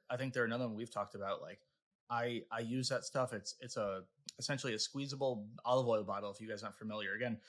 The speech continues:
they're building differently. Like, I don't think they're running paid at all. They're doing some really cool stuff on social, but they're also doing events. And, like, it makes me want to cook because it just looks like fun. And they're, like, really doing a good job. Just,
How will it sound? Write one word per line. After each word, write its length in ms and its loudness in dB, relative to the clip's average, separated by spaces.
they're 140 4
building 280 4
differently. 360 -6
Like, 140 -4
I 80 2
don't 160 -2
think 180 -6
they're 180 -2
running 260 -6
paid 380 -6
at 60 -6
all. 340 0
They're 100 -2
doing 220 -2
some 200 -6
really 300 -2
cool 140 -4
stuff 240 -2
on 100 -6
social, 380 -6
but 200 -10
they're 120 0
also 220 -2
doing 260 -8
events. 560 -2
And, 120 -6
like, 220 -4
it 220 -4
makes 360 -2
me 160 2
want 400 0
to 80 -8
cook 280 -6
because 320 -4
it 80 -14
just 220 -10
looks 200 -10
like 180 -4
fun. 400 -2
And 120 -6
they're, 140 -4
like, 200 -10
really 300 0
doing 240 -6
a 60 -8
good 220 -6
job. 380 -2
Just, 380 -8